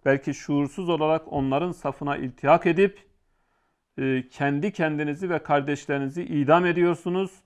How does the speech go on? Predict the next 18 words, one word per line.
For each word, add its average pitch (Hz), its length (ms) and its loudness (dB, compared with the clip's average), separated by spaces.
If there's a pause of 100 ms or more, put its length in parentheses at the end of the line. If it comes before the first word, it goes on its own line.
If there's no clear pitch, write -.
(400)
Agah 147 680 8
olunuz 151 420 -2
ki, 170 260 -2
uyanınız 143 580 -2
ki, 180 300 -4 (480)
ahlaksızca 151 1120 2
ittiba 139 520 -2
ettikçe 185 680 -2 (280)
hamiyet 143 540 0
davasında 139 920 4 (160)
yalancılık 135 560 0
ediyorsunuz. 170 720 -2 (340)
Çünkü 170 640 -2 (180)
şu - 240 -8
surette 143 540 -2
ittibanız 143 840 0 (260)
milliyetinize 143 720 -2
karşı 185 540 0